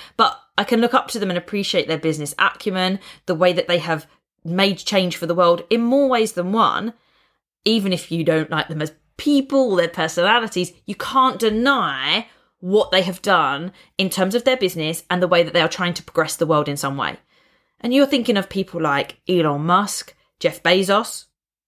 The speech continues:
and of course Steve Jobs. But let's not forget the female entrepreneurs of the world. We've got people like Oprah Winfrey,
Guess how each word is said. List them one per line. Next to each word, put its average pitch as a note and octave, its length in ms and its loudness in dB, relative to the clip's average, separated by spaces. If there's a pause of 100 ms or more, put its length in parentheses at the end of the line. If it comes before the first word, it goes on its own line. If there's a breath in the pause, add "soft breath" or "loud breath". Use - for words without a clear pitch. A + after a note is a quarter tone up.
(180)
and F#3 140 0
of D#3+ 100 -6
course D3 200 -8
Steve C3+ 260 -12
Jobs. D#3+ 440 -2 (300 loud breath)
But A#3+ 140 4
let's C4+ 260 0
not B3+ 180 2
forget D#3+ 440 -2
the F#3+ 120 -8
female C#4+ 420 0
entrepreneurs C#3 580 -8
of C#3 80 -10
the C3+ 100 -4
world. A2 340 -4 (120)
We've D#4 140 -6
got - 240 0
people D3+ 180 -6
like D3 180 -4
Oprah D3+ 320 -6
Winfrey, A3 600 -2